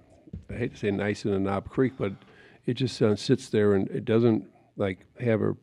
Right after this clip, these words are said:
major burn. It just has a nice flavor to it. Kind of gives you, like you said, a cocoa flavor. And yeah, that's very, very, very nice.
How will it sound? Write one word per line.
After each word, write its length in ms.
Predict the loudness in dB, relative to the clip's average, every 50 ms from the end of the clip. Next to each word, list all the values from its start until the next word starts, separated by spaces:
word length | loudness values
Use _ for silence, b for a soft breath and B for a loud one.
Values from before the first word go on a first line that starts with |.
| _ _ _ b b b b b b b b b b b b 2
major 360 | 4 4 4 4 4 0 -2
burn. 420 | 0 2 4 6 8 8 8 6
It 40 | 4
just 120 | 2 0
has 160 | 0 0 0 2
a 80 | 2
nice 240 | 2 2 0 -2 -4
flavor 720 | -8 -18 -20 -20 -12 -6 -2 0 0 0 2 0 0 0
to 220 | -2 -2 -4 -4 -2
it. 140 | -4 -4 -6
Kind 160 | -4 -4 -4
of 120 | -4 -6
gives 220 | -6 -6 -6 -4 -2
you, 180 | -2 -2 -2 -4 -8 _ _
like 140 | -6 -6 -4
you 60 | -6
said, 200 | -4 -2 -2 0
a 60 | 0
cocoa 400 | -2 2 2 2 2 2 0 -6
flavor. 520 | -6 -2 0 2 2 4 4 4 2 2 0
And 120 | -2 -6 -10 b b b b b b b b b
yeah, 140 | -2 -2 -2
that's 220 | -2 -6 -8 -12 -20 -18
very, 260 | -10 -8 -4 -4 -4 -4
very, 300 | -4 -6 -6 -6 -6 -8 -6 -2
very 180 | -2 0 0
nice. 180 | -2 -4 -6